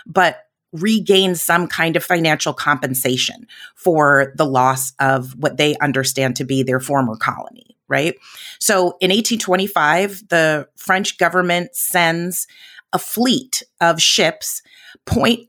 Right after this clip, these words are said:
almost five hundred cannons at the main port in Port-au-Prince, and essentially say, "You need to agree to the terms of this agreement." That agreement has later become known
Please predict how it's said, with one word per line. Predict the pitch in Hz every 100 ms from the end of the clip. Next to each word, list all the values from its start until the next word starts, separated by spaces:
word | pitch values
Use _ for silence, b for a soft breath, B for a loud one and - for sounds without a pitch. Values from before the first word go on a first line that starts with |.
| -
almost | 214 214 202 - -
five | - 214 226 247
hundred | 220 208 185 185 -
cannons | - 185 139 120 190 220 - -
at | 175
the | 180
main | 170 165 185
port | - 160 151 - - -
in | 165 165
Port-au-Prince, | - 170 180 214 139 127 - - B B B B B
and | 208 202
essentially | 202 202 220 240 208 196
say, | - 170 156 151 147 156 b b b b b _ _ -
"You | 180 240
need | 226 202
to | - 180
agree | 160 156 185 190
to | 185
the | - 165
terms | - 190 180 143 135 131 -
of | 165 147
this | 156 -
agreement." | 135 123 135 120 - - B B
That | 190
agreement | 202 214 233 214
has | 180 180
later | 165 170 175
become | 165 - 175 160
known | 156 151